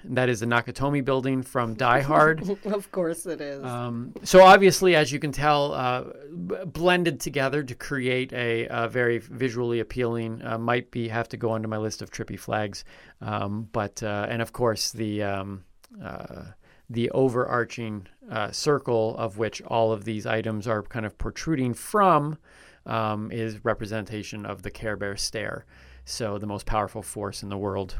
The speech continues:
Speaker 1: um, coming from the chest of the Care Bear, firing out all of the wonderfulness. So
Speaker 2: Wow, that's a lot. I think when I, when I, like, told you the instructions, I wasn't very clear that it was just supposed to be a flag, not, like,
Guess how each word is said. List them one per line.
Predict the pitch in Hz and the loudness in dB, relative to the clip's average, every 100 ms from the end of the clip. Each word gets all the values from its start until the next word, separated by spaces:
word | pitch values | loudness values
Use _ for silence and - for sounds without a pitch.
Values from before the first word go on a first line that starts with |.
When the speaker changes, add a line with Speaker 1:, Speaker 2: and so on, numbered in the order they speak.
| - | -8
Speaker 1:
um, | - 101 | -10 -12
coming | - 113 107 98 | -6 -4 -2 -4
from | - 151 143 131 | -2 4 4 4
the | 104 | -2
chest | - 180 170 - | 2 4 4 0
of | 131 | -6
the | 123 | -8
Care | - 127 120 | -2 0 2
Bear, | 117 113 110 - - | 4 2 0 -10 -20
firing | - - 113 117 113 104 | -18 -4 0 0 -2 -4
out | 101 | -6
all | - 110 110 107 | -4 0 0 0
of | 110 104 98 | -2 -4 -4
the | 104 | -8
wonderfulness. | 95 98 98 95 - 104 - | -4 -6 -6 -10 -12 -12 -8
So | - 170 156 - - | -2 0 0 -4 -10
Speaker 2:
Wow, | 160 180 190 | -2 2 2
that's | 170 190 180 | 2 -2 0
a | |
lot. | 180 175 180 165 | -2 2 2 2
I | 170 | -2
think | - 220 233 | -2 -2 0
when | 214 202 | 0 2
I, | 180 165 | 2 0
when | - 170 156 | -2 0 0
I, | 156 | -2
like, | 147 147 139 - - | -2 -6 -8 -12 -18
told | - 160 165 156 | -6 -2 -2 -4
you | 156 | -6
the | 143 | -2
instructions, | 135 135 - 139 151 - 190 190 | -2 -4 -4 -4 -4 -4 -4 -2
I | 143 139 | -4 -2
wasn't | 156 160 - | -2 -2 -4
very | 156 147 135 | -2 -2 -4
clear | - 156 151 135 135 - - - - - | -6 -2 -2 0 -4 -8 -20 -20 -18 -6
that | 151 | -2
it | 139 | -2
was | 139 | -2
just | - 156 | -2 -4
supposed | - - 160 | -4 -4 -4
to | - | -4
be | 156 139 | -4 -4
a | |
flag, | 131 - 143 156 131 135 | -4 -4 0 0 0 -2
not, | 135 127 | -2 -2
like, | 131 127 | -4 -6